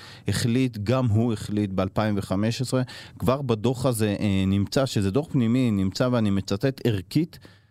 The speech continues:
וציבורית נכון להוציא את התחנה הזו מהצבא.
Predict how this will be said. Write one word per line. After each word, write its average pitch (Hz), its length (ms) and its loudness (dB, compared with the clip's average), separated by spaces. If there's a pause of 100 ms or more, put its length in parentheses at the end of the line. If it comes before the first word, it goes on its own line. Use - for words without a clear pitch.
(120)
וציבורית 123 680 0
נכון 139 560 0
להוציא 117 420 0
את 123 140 -6
התחנה 107 800 -2
הזו 104 180 0
מהצבא. 101 600 0